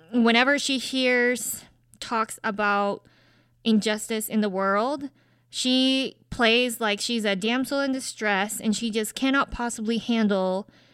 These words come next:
hearing the wrath, hearing the,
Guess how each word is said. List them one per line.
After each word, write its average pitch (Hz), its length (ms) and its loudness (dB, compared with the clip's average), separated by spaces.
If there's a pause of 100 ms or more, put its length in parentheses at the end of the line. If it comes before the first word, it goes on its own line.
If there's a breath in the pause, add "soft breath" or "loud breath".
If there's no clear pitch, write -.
hearing 220 560 2
the 196 420 -2
wrath, 196 440 0
hearing 226 560 0
the, 190 540 -4